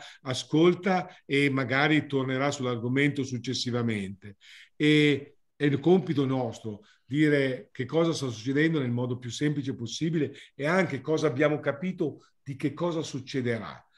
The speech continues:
Eh, la, la comunicazione, non devo dirlo ovviamente, comunicarlo a voi, ma deve essere in una forma semplice, diretta,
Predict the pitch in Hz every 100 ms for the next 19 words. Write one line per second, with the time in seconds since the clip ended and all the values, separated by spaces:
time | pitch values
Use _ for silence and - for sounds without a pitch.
0 | - - _ 135 135 135 131 143 143 151
1 | 180 160 160 147 151 151 156 185 180 156
2 | 123 - - - 120 120 151 135 113 123
3 | 117 113 107 117 127 127 123 117 120 120
4 | 117 139 131 123 120 165 156 117 - -
5 | 120 135 135 - - - 131 139 143 139
6 | 143 170 135 135 139 143 139 - 170 180
7 | 123 117 131 120 143 170 165 127